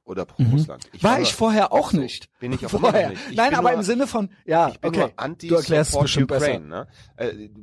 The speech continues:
Speaker 1: nee, ich bin nur anti, äh, so, so, we stand with Ukraine, ne? Da war mein erster Twitter drauf, we stand with no brain, auf einer Ukraine-Flagge. Da gab's natürlich auch jede Menge Hass,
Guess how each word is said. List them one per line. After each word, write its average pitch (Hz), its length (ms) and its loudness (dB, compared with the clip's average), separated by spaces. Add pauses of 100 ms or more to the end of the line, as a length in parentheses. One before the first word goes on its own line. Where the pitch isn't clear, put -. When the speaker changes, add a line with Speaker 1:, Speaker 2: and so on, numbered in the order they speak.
(120)
Speaker 1:
nee, 143 360 -2 (240)
ich 117 100 -14
bin 143 120 -4
nur 143 180 0
anti, 151 400 -4
äh, 117 240 -2
so, - 240 -2
so, 131 180 -2
we 131 320 0
stand 139 380 0
with 139 180 -2
Ukraine, 131 440 2
ne? 90 100 2
Da 98 120 0
war 107 100 0
mein 113 160 2
erster 113 240 0
Twitter 110 280 -2
drauf, 117 240 -2
we 117 80 -6
stand 117 280 -2
with 117 100 -6
no 110 180 2
brain, 104 320 0
auf 60 160 -6
einer 95 160 -2
Ukraine-Flagge. 92 720 -2
Da 87 100 0
gab's 92 160 -2
natürlich 92 320 -4
auch - 100 -2
jede 85 160 -2
Menge 78 260 -2
Hass, - 200 -6